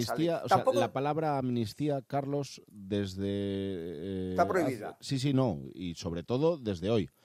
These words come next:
Speaker 1: O sea, desde el momento en el que hay encargo empiezan las, eh, rondas de contactos entre el Partido Socialista y el resto de grupos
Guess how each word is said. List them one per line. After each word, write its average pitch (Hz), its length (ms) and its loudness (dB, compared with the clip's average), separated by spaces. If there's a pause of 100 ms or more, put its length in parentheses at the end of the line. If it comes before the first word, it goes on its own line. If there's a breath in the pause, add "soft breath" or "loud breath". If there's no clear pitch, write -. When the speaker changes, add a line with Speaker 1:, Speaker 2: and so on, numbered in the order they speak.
(180 soft breath)
Speaker 1:
O - 20 -20
sea, 90 180 -6
desde 85 240 -4
el 82 60 -4
momento 110 340 -2
en 113 60 -2
el 110 140 -4
que 107 140 -4
hay 104 140 -2
encargo 98 480 -6
empiezan 95 560 -6
las, 92 440 -6
eh, 92 480 -4
rondas 95 360 -4
de 92 80 -6
contactos 90 640 -8
entre 90 260 -6
el 87 100 -8
Partido 87 360 -10
Socialista 85 500 -10
y 85 60 -8
el 82 80 -8
resto 90 260 -10
de 85 80 -2
grupos 160 500 -2